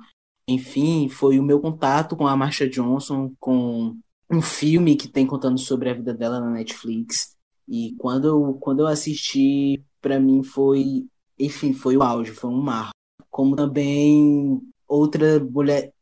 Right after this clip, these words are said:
eu, eu tenho como muita referência pra mim travestis e mulheres trans, né? Também o contato com os discursos, com o diálogo da Amara Moira foi uma coisa que pra mim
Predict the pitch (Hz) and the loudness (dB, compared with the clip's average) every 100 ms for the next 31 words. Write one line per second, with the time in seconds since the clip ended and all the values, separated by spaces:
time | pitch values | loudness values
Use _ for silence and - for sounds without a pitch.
0 | _ - 156 151 _ _ _ _ _ 160 | _ -6 -4 -4 _ _ _ _ _ -4
1 | 151 196 202 196 175 165 156 151 _ - | 0 2 2 2 2 4 2 0 _ -20
2 | _ 165 196 202 190 165 151 151 143 143 | _ 0 2 4 2 2 2 0 -2 -2
3 | 143 165 165 139 135 - 139 143 147 - | 0 0 0 -2 -4 -4 -2 -2 -4 -6
4 | - 147 135 135 135 135 135 - 135 127 | -6 -4 -2 0 0 -2 -2 -6 -4 -4
5 | 113 104 110 - _ _ 135 131 143 147 | -4 -8 -14 -18 _ _ -2 0 0 -2
6 | 151 147 139 143 143 - 139 135 131 123 | -2 0 0 -2 -6 -2 2 4 4 2
7 | - _ _ _ - 143 139 143 143 - | -6 _ _ _ -8 -8 -4 -4 -4 -4
8 | 147 143 139 139 139 131 131 135 147 139 | -6 -6 -6 -4 -2 0 0 0 0 -2
9 | 131 123 123 120 127 123 117 123 135 135 | 0 0 -2 -2 -2 -2 -2 2 2 2
10 | 135 - _ _ - - 131 135 135 135 | -2 -8 _ _ -10 0 4 4 4 2
11 | 135 131 131 - 135 127 135 131 127 131 | 0 0 -2 -4 -6 -4 -2 0 0 2
12 | 131 131 | 0 0